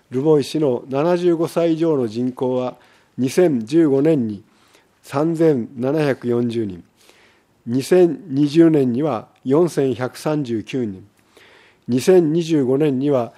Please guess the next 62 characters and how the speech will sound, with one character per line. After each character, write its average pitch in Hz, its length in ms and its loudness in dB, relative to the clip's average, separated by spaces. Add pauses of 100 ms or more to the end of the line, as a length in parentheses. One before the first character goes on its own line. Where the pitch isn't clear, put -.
(200)
四 165 240 4
千 135 240 0
五 131 60 2
百 147 260 2
七 147 280 0
十 147 160 -2
三 160 260 -4
人 135 160 -2
に 113 140 -4
な 127 120 -4
る 127 120 -4
と - 220 -6
推 123 280 -8
計 131 160 -2
さ 127 160 -6
れ 127 80 -6
て 123 100 -8
い 117 80 -4
る 113 120 -8
こ 110 100 -14
と 127 100 -12
か 156 120 -2
ら、 131 200 -2 (380)
今 143 240 0
後、 143 400 0
在 135 260 2
宅 156 280 0
医 160 60 0
療 147 180 2
を 123 80 -2
希 131 160 -8
望 165 180 -2
す 160 180 -6
る 170 300 0
患 139 300 -2
者 135 120 0
は 143 220 -2 (720)
増 135 260 4
大 147 340 2
す - 160 -4
る 135 140 -2
も 139 80 -2
の 139 160 -2
と 214 180 -4
考 139 320 -4
え 117 60 -2
て 160 140 -6
お 147 60 0
り 110 100 -2
ま 101 100 -10
す。 - 100 -20 (1600)
こ 165 100 0
の 175 80 4
度 160 220 6
の 147 100 4
制 170 220 4
度 185 140 2
改 175 220 4
正 143 240 -2
に 131 180 -2
よ 156 100 -2
り、 120 180 -8